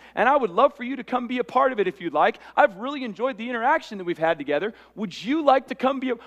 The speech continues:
are you telling me to do that bait and switch? You better believe it. Because I believe that they're gonna see your life and they're gonna say, "I want more of what she has," or, "I want more of what he has," because he or she is so different.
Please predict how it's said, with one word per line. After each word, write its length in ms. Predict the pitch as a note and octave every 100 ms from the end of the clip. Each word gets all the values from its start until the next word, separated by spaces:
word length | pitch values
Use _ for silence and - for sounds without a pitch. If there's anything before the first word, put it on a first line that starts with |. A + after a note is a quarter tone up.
| -
are 80 | F3
you 220 | G3 C#4+
telling 380 | E4 C4+ C4+ D4+
me 100 | D#4+
to 60 | B3
do 100 | C4
that 180 | C4+ F#3
bait 160 | B3+
and 100 | B3
switch? 360 | - A#3+ D#4 - _ -
You 140 | A3
better 260 | C4+ C4+ D4
believe 340 | D4 D4+ F4+
it. 280 | E4 - _ _ _ _ _
Because 220 | B3+ C4
I 220 | C4 D4+ F4
believe 480 | C#4+ C4 D#4+ D4
that 160 | A#3 F3+
they're 160 | C4 C#4
gonna 160 | B3+
see 400 | - - B3+ C#4+
your 280 | C4 A#3+ A3
life 540 | G#3 B3+ F#3 G#3+ B3+ _ _ -
and 160 | F#3+
they're 80 | A#3+
gonna 160 | C4+ G#3+
say, 160 | G3+
"I 100 | F3+
want 220 | G#3+ A3
more 180 | F3 F#3
of 80 | E3
what 140 | D#3
she 220 | - G#3 F3+
has," 300 | B2 G#2 - - -
or, 120 | F#3
"I 60 |
want 240 | A#3+ G3+ D#3+
more 180 | E3 F3+
of 120 | D3
what 140 | D#3+
he 240 | - E3+ D3
has," 280 | G#2+ A2 _ -
because 240 | D#3 E3
he 220 | - - A#3+
or 80 |
she 240 | F#3+ - F3
is 100 | C#3
so 300 | - F3+ F3+
different. 400 | C3+ D3 G2